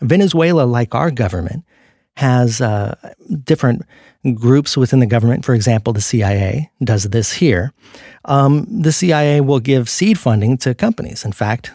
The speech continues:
they gave seed funding to Facebook. So you will find that, uh, if you do the research, that two hundred thousand dollars was given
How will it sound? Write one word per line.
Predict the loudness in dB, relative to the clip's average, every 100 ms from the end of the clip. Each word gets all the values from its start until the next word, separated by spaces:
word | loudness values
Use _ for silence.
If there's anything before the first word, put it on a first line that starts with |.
| -4
they | -2
gave | 2 0 0
seed | -2 -2
funding | -2 -2 -2
to |
Facebook. | -2 0 0 -2 -12 -16 -20 -20 -20 _
So | -4 0 2 2 -2 _ _ _ _ _ _ _ 0
you | 4
will | 4 2
find | -2 -2 -2 -4 -8 _ -20 -20 -20 _ -2
that, | 2 2 2 -4 0
uh, | 2 2 0 -2 -6 _ _ _ -12 -10 -10 -12 -14 _ _ _ -4 0
if | 2
you | 2
do | 4 4 4
the | 2
research, | 0 0 -2 -2 -4 -2
that | -2 -2 -2
two | 0
hundred | 0 0
thousand | 0 2 2
dollars | 2 0 -2
was | -6 -2
given | 0 2 0